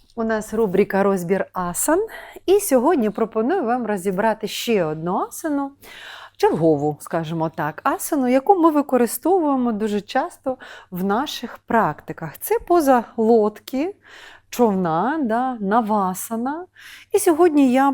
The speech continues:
пропоную вам розібратися з цим положенням, а, підібрати до себе те положення, яке найбільш сьогодні вам підходить, да, на той стан вашого тіла, який ви маєте.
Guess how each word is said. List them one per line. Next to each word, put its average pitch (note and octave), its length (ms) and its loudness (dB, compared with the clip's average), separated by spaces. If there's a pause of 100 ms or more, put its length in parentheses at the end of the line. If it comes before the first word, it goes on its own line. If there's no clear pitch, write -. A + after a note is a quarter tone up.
пропоную A3+ 520 2
вам A#3+ 260 2
розібратися G#3+ 720 0
з - 100 -10
цим G3 180 0
положенням, B3+ 840 2 (460)
а, G#3+ 580 2 (240)
підібрати C#4 600 6
до G#3+ 220 6
себе A#3+ 840 4 (1200)
те D#4 120 6
положення, B3+ 540 4
яке A3+ 460 4
найбільш A3+ 640 2
сьогодні G#3 600 2
вам F3+ 260 2
підходить, D#3+ 640 -4
да, G#3+ 160 2
на G3+ 120 2
той G#3+ 220 2
стан G3 360 0
вашого F#3+ 400 0
тіла, C4+ 360 0
який A3 380 2
ви G#3 140 0
маєте. E3+ 600 -4